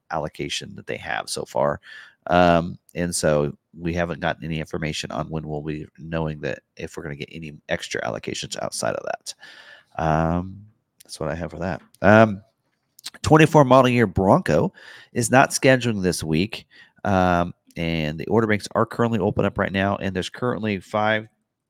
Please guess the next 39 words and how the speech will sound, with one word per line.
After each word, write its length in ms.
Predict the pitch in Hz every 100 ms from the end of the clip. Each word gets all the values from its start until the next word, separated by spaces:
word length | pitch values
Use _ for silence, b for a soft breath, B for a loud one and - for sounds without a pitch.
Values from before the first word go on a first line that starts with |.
| _ -
thousand 380 | 101 104 107 90
one 120 | 101
hundred 240 | 101 87
seventy-four 560 | - 95 95 - 92 -
unscheduled 580 | 92 110 - 98 92 87
retail 240 | 87 - -
orders 280 | 85 82 -
in 140 | 87
the 60 | 85
order 240 | 78 87
bank. 300 | 92 107 123 - B B B B
Uh, 240 | 76 76 -
order 160 | 139 156
banks 160 | 143
are 60 | 127
open 180 | 123 120
up 140 | 120
except 480 | - - 147 - -
for 200 | 117 117
the 80 | 104
Heritage 360 | 101 113 110
Edition 320 | 117 120 - 113
and 100 | 95
Heritage 300 | 87 80 87
Limited 220 | 80 60
Edition. 280 | 52 - -
I 60 | -
should, 260 | - 80 -
uh, 180 | 76 67
say 220 | - 82
that. 220 | 82 76 B B B -
But, 180 | 85 - _
uh, 300 | 101 101 92 - -
other 180 | 120 117
than 160 | 98
that, 260 | 101 98 - -
the 80 | 95
order 160 | 95
banks 240 | 90 87